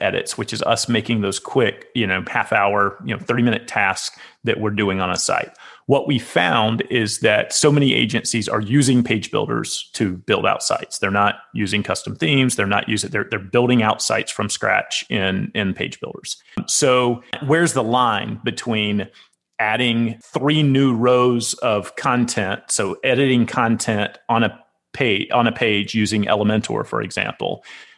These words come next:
um, versus, "Hey, could you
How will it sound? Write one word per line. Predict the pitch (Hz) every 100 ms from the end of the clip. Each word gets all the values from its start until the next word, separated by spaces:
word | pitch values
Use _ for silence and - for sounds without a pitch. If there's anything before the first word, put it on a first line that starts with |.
| -
um, | 117 104 101 -
versus, | 131 147 135 - 123 113 110 - _ _
"Hey, | - 147 131 127 - - _ -
could | 143 113
you | 120 120 120 117